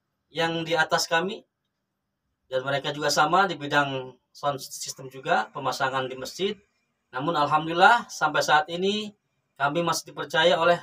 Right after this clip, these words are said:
D K M D K M Masjid dan Musola untuk men-setting ulang hasil daripada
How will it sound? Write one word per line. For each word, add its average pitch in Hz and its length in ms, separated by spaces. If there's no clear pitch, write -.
D 151 160
K 165 240
M 170 80
D 160 80
K 160 240
M 170 80
Masjid 160 240
dan 165 160
Musola 170 480
untuk 175 580
men-setting 175 720
ulang 190 640
hasil 180 480
daripada 180 960